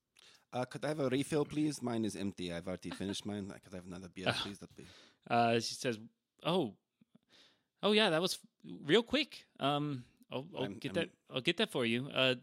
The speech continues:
Speaker 2: these your
Speaker 1: very
Speaker 2: friends,
Speaker 1: thirsty.
Speaker 2: uh, Gerald?" And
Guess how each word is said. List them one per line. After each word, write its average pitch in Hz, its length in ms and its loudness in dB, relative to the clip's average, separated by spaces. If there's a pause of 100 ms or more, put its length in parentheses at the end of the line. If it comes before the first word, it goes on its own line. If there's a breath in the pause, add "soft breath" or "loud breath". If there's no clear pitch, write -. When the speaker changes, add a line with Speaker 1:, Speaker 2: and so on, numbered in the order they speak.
Speaker 2:
these 156 200 0
your 180 100 4
Speaker 1:
very 190 80 -2
Speaker 2:
friends, 208 400 2
Speaker 1:
thirsty. - 200 -20 (460)
Speaker 2:
uh, 202 200 2
Gerald?" 226 420 4 (1120)
And 107 440 2